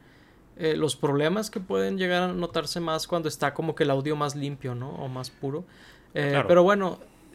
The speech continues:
Speaker 1: de, el tema de James Earl Jones, fíjate que sí, cien por ciento siento que él suena ya grande.
Speaker 2: Ujú.
Speaker 1: Eh, y creo que esta pudo haber sido o la última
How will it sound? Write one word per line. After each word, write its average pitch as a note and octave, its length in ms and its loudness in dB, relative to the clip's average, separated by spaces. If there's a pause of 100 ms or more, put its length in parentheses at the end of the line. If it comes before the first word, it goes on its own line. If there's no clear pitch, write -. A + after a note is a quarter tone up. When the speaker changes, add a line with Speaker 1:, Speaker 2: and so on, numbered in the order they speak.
(120)
Speaker 1:
de, F3 280 4
el F3 180 2
tema G3 220 4
de A3 80 2
James G3 240 0
Earl G3 160 -2
Jones, E3+ 480 0 (500)
fíjate A#3 380 0
que A3 400 2 (140)
sí, D#3+ 440 2
cien - 520 0
por E3 180 -4
ciento D#3+ 300 -2
siento D#3 420 -2
que C#3+ 320 2
él C#3 300 -4
suena C#3 400 -2
ya C3+ 180 2
grande. C3+ 560 0 (500)
Speaker 2:
Ujú. A#2+ 120 -4
Speaker 1:
Eh, C3+ 400 -2 (680)
y D#3+ 280 -2
creo F3 360 6
que G#3+ 220 6
esta F#3+ 360 0
pudo F3 220 6
haber F3 220 4
sido F3+ 680 2
o D#3+ 120 6
la D3 120 6
última A#3 800 4